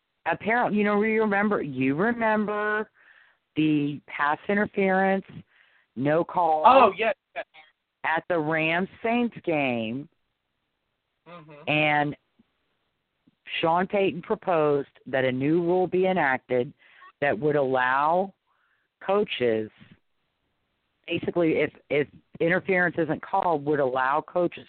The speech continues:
Speaker 1: to challenge no call.
Speaker 2: And
Speaker 1: Pull
Speaker 2: that
Speaker 1: up
Speaker 2: has
Speaker 1: an
Speaker 2: been
Speaker 1: article,
Speaker 2: approved?
Speaker 1: and it has been approved. It was unanimously approved by a,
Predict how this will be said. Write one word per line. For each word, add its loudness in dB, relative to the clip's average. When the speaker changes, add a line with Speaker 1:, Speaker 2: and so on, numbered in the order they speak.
Speaker 1:
to -18
challenge 0
no -8
call. -2
Speaker 2:
And -4
Speaker 1:
Pull 2
Speaker 2:
that 4
Speaker 1:
up 0
Speaker 2:
has 0
Speaker 1:
an 4
Speaker 2:
been 2
Speaker 1:
article, 2
Speaker 2:
approved? -4
Speaker 1:
and 0
it 0
has 0
been 0
approved. 0
It 0
was -4
unanimously 2
approved 0
by -6
a, 2